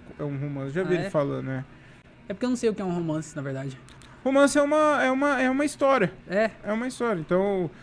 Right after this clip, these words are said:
Speaker 1: você pega lá os livros do Stephen King lá. É
Speaker 2: Sim.
Speaker 1: romance que ele, que ele fala.
Speaker 2: Não, é.
Speaker 1: Porque não é
Speaker 2: É, mas
Speaker 1: porque é
Speaker 2: agora,
Speaker 1: terror, é
Speaker 2: agora um do
Speaker 1: romance.
Speaker 2: Cortella, é romance? O livro
Speaker 1: Então,
Speaker 2: do Cortella?
Speaker 1: aí não, que é
Speaker 2: Que é
Speaker 1: filosofia,
Speaker 2: filosofia.
Speaker 1: né?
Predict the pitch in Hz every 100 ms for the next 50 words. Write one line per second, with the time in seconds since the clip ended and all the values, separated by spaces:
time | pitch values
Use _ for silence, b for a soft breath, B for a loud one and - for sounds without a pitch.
0 | B B - 175 175 170 165 143 151 151
1 | 147 151 147 139 135 127 127 - - 170
2 | 147 160 151 143 139 123 110 - 160 220
3 | 240 233 208 - - 127 120 - 123 180
4 | 196 180 147 - - - 151 214 202 185
5 | 262 208 220 220 208 185 131 190 208 214
6 | 220 220 220 214 202 190 160 139 156 151
7 | 202 175 - 127 - 156 151 156 170 160
8 | 185 220 254 220 185 156 147 147 147 147
9 | 180 170 233 - 294 240 214 196